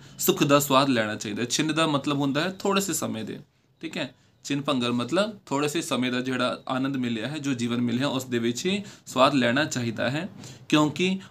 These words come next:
ਭੂਤ ਲੰਘ ਗਿਆ ਹੈ। ਭੂਤ ਦਾ ਮਤਲਬ ਹੁੰਦਾ ਹੈ ਬੀਤ ਚੁੱਕਾ ਸਮਾਂ, ਭੂਤ,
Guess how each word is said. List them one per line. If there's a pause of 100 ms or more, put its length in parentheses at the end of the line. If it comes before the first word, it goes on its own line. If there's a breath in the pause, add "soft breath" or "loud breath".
(120 loud breath)
ਭੂਤ
ਲੰਘ
ਗਿਆ
ਹੈ।
ਭੂਤ
ਦਾ
ਮਤਲਬ
ਹੁੰਦਾ
ਹੈ (100)
ਬੀਤ
ਚੁੱਕਾ
ਸਮਾਂ,
ਭੂਤ,